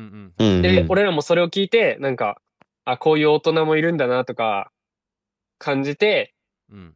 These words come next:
Speaker 3: ちょっとは未来に希望が持てるというかさ。
Speaker 1: 確かに。
Speaker 3: まあ、それの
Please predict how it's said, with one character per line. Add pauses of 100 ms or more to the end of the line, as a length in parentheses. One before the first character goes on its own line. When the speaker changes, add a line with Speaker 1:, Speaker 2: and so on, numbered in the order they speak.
Speaker 3:
ち
ょ
っ
と
は (280)
未
来
に
希
望
が
持
て
る
と
い
う
か
さ。 (580)
Speaker 1:
確
か
に。
Speaker 3:
ま
あ、
そ
れ
の